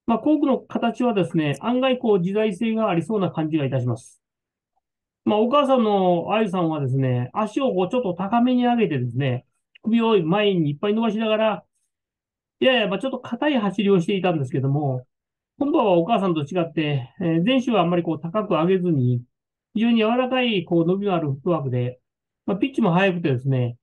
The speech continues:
えー、各関節、えー、まあ、股関節だとか、あー、肩関節、その他の関節もですね、非常に回転が素晴らしく速くてですね、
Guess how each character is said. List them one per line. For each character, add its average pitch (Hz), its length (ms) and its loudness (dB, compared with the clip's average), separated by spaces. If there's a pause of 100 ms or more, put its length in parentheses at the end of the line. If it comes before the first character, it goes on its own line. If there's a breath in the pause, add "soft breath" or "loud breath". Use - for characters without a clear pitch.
(480)
え 143 880 0
ー、 - 40 -10
各 220 160 -2
関 196 160 2
節、 165 360 -4 (500)
え 135 480 0
ー、 - 20 -2
ま 151 80 0
あ、 131 60 0
股 139 180 -6
関 160 180 2
節 127 180 -8
だ 123 100 -4
と 120 100 -8
か、 123 320 -4
あ 123 400 -4
ー、 - 0 -
肩 - 180 -6
関 160 160 0
節、 120 280 -8 (280)
そ 170 80 0
の 165 60 2
他 151 80 -2
の 139 100 -2
関 165 180 0
節 175 160 0
も 220 160 0
で 175 60 0
す 143 60 2
ね、 135 160 2
非 139 80 2
常 214 80 0
に 208 80 -2
回 226 160 0
転 233 560 2
が 220 120 0
素 - 140 -14
晴 233 60 -2
ら 233 80 2
し - 80 -6
く 170 80 -4
速 165 140 2
く 165 60 -4
て 147 60 -2
で 123 60 0
す 127 80 -4
ね、 120 240 -2